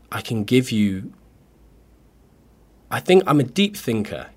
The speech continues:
in many ways. I think deeply about lots of different things. Um, I'm forever thinking. And, uh, th-, just through, I guess, life experience,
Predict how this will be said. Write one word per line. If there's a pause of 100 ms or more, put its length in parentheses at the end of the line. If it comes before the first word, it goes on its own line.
in
many
ways.
I
think
deeply
about
lots
of
different
things. (840)
Um,
I'm
forever
thinking. (440)
And, (1400)
uh, (420)
th-, (360)
just
through,
I
guess,
life
experience,